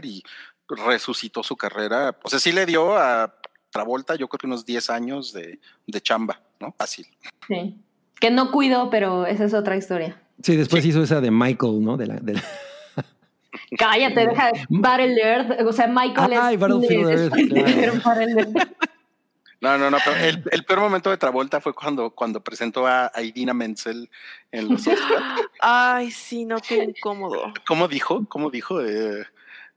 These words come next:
Speaker 2: Ni
Speaker 1: de,
Speaker 2: me acuerdo.
Speaker 1: de, de wickedly, the wickedly
Speaker 2: <laughs>
Speaker 1: talent. Eh, ay, ¿cómo era?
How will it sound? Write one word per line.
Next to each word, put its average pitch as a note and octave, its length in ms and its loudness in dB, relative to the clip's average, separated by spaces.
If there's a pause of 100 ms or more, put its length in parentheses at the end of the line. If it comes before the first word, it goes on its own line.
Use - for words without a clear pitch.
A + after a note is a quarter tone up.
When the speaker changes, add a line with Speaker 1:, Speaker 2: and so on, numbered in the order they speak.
(160)
Speaker 2:
Ni A3 240 2 (180)
Speaker 1:
de, G#3+ 60 0
Speaker 2:
me G3+ 120 2
acuerdo. G3+ 320 -2
Speaker 1:
de, D#3 240 2 (220)
de D#3 180 0
wickedly, E3 920 -6 (600)
the C#3 80 -2
wickedly F3 600 -2
Speaker 2:
<laughs> G#3 60 -10
Speaker 1:
talent. C#3+ 460 0 (840)
Eh, A#2+ 280 -2 (260)
ay, - 240 0
¿cómo C3 200 0
era? G#2+ 140 0